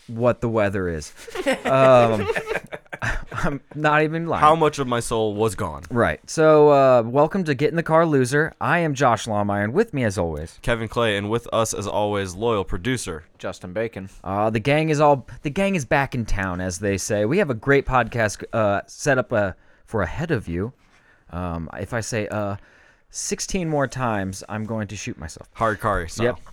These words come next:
Speaker 1: Yep. I have a blade right here hidden, and it's, uh, <coughs> it is ready to go.
Speaker 2: Fourteen more.
Speaker 1: Um,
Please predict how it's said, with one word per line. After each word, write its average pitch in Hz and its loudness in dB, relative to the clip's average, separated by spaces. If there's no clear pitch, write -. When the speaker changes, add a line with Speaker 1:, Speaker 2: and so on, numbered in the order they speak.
Speaker 1:
Yep. - -6
I 110 -4
have 131 0
a 120 -2
blade 123 2
right 113 0
here 117 -2
hidden, 151 -4
and 104 -2
it's, 104 -4
uh, 92 0
<coughs> - -10
it 123 0
is 120 0
ready 131 4
to 135 -2
go. 127 2
Speaker 2:
Fourteen - -20
more. 143 4
Speaker 1:
Um, 117 -8